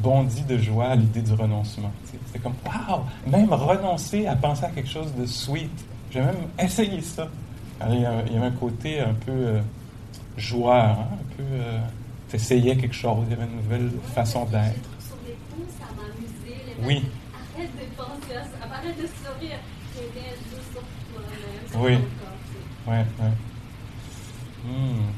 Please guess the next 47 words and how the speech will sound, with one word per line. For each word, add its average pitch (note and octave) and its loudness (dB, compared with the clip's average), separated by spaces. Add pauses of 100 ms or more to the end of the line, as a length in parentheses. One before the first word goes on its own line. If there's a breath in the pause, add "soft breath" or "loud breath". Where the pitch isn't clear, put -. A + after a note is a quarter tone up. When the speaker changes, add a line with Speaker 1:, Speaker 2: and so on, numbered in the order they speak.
(120)
Speaker 1:
good. C3 4 (240)
Très A#2 0
bien. C3+ 6
Puis C3+ 2
même, C#3+ 8
euh, B2+ 10
je - 2
tr-, C3 -4
je G#2+ -2
trouve, B2+ -2
euh, A#2+ 8 (160)
ce - -4
que C3 4
j'entends, B2+ 8
là, F#3+ 6
à D3 2
travers B2+ 6
les B2+ 8
mots, B2+ 2
c'est - -6
aussi B2 -2
que - 0
même D3+ 4
à D3 8
propos C3+ 0
du C#3 -2
mal C3 8
de B2+ 6
dos, A#2+ 0
il - 2
n'y E3+ 4
avait B2 4
pas - 2
la E3 8
recherche C#3 2
de B2 0
solution, A#2 -2 (340)
hein ? A2+ 0 (300)
Speaker 2:
Non, E4 -6 (300)
j'ai, A3 -10
j'étais B3 -8
en C4+ -6
train C4+ -8
de C#4+ -10
juste - -10
l'ac-, B3 -10
l'accepter, B3+ -10